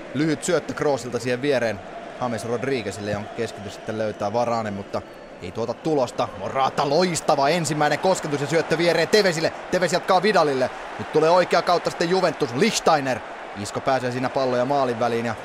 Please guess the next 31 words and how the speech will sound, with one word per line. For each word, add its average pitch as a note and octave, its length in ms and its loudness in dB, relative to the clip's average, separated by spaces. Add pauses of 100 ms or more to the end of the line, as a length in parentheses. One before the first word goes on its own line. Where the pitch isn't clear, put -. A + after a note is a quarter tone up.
(280)
näin F#2+ 140 -4
jälleen C#3 300 2
kerran C3+ 260 -2
Lichtsteiner B2+ 420 -2
pysäyttää B2+ 420 -2
vauhtinsa. C3 420 0 (180)
Syöttää A2 320 -4
viereen C#3 280 2
Marquisiolle. D3+ 580 2
Marquissiolta C3 520 0
nyt B2+ 120 -4
heikko C#3+ 280 2
syöttö, C#3 320 0
joka B2 140 0
menee B2 180 -2
suoraan A#2+ 420 0 (320)
James G2+ 240 -6
Rodriguezin A#2+ 580 -2
jalkaan. A#2+ 440 0
Ja A2 100 -4 (880)
James F#2 240 -8
Rodriguez C3+ 500 -2 (280)
ei F2 80 -12
löydä B2+ 180 -4
syöttösuuntia D3+ 760 -2
eteenpäin. A#2+ 480 -2
Ottaa D#3+ 280 -2
mukaan D3 320 -2
Marcelon A#2+ 440 -2
alhaalta A2 360 -2
ja G#2+ 120 -2